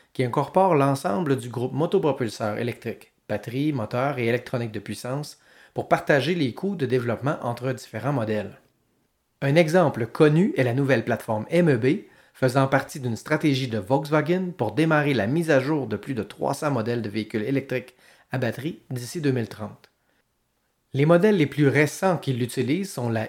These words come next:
I D trois, une berline à ion disponible dès maintenant en Europe, ainsi que la I D quatre, un petit V U S de la taille du Tiguan,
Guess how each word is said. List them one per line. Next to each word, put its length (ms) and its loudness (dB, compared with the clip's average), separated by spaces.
I 140 -2
D 160 2
trois, 420 -4
une 180 0
berline 360 6
à 280 4
ion 280 2
disponible 600 -2
dès 140 2
maintenant 380 0
en 40 -4
Europe, 400 -4
ainsi 260 -4
que 100 2
la 220 0
I 80 2
D 200 2
quatre, 420 -4
un 120 -4
petit 320 -4
V 160 6
U 120 4
S 160 2
de 60 0
la 120 2
taille 240 2
du 100 -8
Tiguan, 560 -4